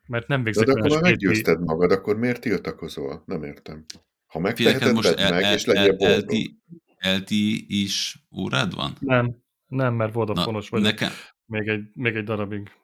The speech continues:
Speaker 3: Ó, mert pont nek-, azt akartam mondani, nekem ugye ez volt az első négy G órám, és az is egy akkora élmény, hogy, hogy én kezdem otthon hagyni a telefont, amikor így elugrok. Tehát a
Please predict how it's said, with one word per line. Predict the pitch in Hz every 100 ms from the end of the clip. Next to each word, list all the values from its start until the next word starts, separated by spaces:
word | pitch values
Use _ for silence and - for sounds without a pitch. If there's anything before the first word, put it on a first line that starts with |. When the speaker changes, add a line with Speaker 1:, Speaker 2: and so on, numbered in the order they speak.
| _ _ _ 85
Speaker 3:
Ó, | 80 -
mert | 87 98 98
pont | - 107
nek-, | 101 95
azt | 98
akartam | 95 92 95
mondani, | 90 90
nekem | 98
ugye | 90 90 -
ez | - 87
volt | 90 82
az | 85
első | 90 85 - 82
négy | 73 76 78
G | 80 73
órám, | 78 82 90 92
és | 80 85 -
az | 85 80
is | -
egy | -
akkora | - - 71
élmény, | 71 73 73 76
hogy, | 80 82 85 _ _ _ _ _ _ _ _ _ -
hogy | 90
én | 92
kezdem | 95 98 90
otthon | 82 80 73
hagyni | 78 71
a | 71
telefont, | 71 58 - 65
amikor | 69 71 71
így | 71
elugrok. | 65 65 - -
Tehát | 180
a | 95